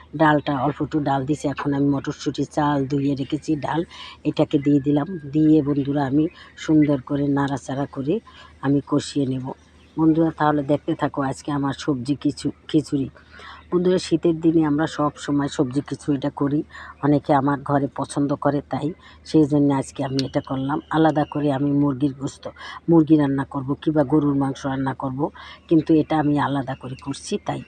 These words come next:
তাহলে তোমরা দেখতে থাকো আজকে আমার সবজি খিচুড়ি, কাঠের চুলার রান্না। বন্ধুরা, আমি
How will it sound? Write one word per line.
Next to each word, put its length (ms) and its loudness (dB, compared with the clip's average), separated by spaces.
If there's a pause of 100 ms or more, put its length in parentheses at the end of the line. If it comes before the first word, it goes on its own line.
(540)
তাহলে 280 2
তোমরা 260 2
দেখতে 320 -2
থাকো 300 -6
আজকে 300 -8
আমার 200 -4
সবজি 380 -4
খিচুড়ি, 560 -2 (380)
কাঠের 320 -2
চুলার 440 0
রান্না। 360 -4 (560)
বন্ধুরা, 380 0
আমি 180 4